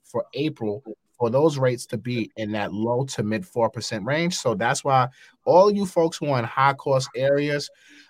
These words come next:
um, Cali, D C, New York,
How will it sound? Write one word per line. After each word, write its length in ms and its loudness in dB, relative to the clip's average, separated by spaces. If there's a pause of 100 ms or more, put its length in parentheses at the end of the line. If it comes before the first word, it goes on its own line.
um, 420 0
Cali, 480 2
D 220 -4
C, 360 0
New 120 0
York, 480 2